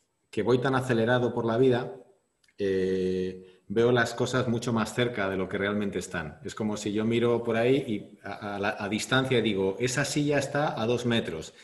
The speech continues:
Y en realidad alguien que esté a mi lado dice, "No, pues está a diez". Yo lo veo muy cerca todo. Entonces, m-, me está costando tener mucha paciencia el proceso en el que han entrado compañeros y compañeras. Da-, daos cuenta de que han entrado como empleados,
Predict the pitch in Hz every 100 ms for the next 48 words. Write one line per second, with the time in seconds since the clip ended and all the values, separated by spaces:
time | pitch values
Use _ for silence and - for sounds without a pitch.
0 | - 107 98 107 113 127 123 110 117 123
1 | - 110 107 110 104 98 95 107 135 -
2 | - 113 107 131 127 - 104 117 127 123
3 | 120 123 98 95 92 85 76 - - -
4 | - - - 110 123 135 - 120 107 104
5 | 101 127 127 127 135 139 110 113 110 120
6 | 127 123 131 135 131 131 143 - - _
7 | _ _ - 104 101 - 123 131 143 -
8 | - _ _ _ - 107 98 95 110 110
9 | 110 113 120 135 - 101 95 98 107 107
10 | 139 87 87 95 80 - 87 - 110 113
11 | 123 131 127 123 113 110 110 117 123 123
12 | 98 87 90 123 95 82 -